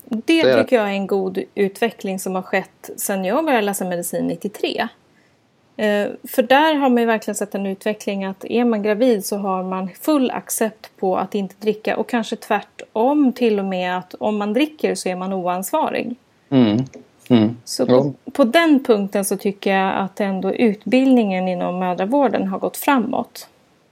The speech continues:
Speaker 2: Så är det. Eh, det, det är liksom en av de stora framgångarna.
Speaker 1: Mm.
Speaker 2: Och, och samma sak kan man säga om trafiknykterhet, att det är i,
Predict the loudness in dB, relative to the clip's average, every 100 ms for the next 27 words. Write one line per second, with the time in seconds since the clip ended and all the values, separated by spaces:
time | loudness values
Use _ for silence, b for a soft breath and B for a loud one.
0 | _ _ _ _ B B B B -4 0
1 | 2 2 0 -4 _ _ -6 0 2 0
2 | -2 -6 -2 0 0 -2 -2 0 2 0
3 | 0 0 2 2 0 -2 -10 _ -8 -4
4 | -2 -2 -2 -6 -6 -4 -6 -8 B B
5 | B 0 0 2 0 0 -8 -8 -4 0
6 | 0 0 0 2 2 0 2 0 0 -2
7 | 2 2 2 0 0 2 -2 -4 -8 -4
8 | -4 -2 -4 -6 -10 -8 0 2 4 4
9 | 4 2 -2 -2 0 0 -4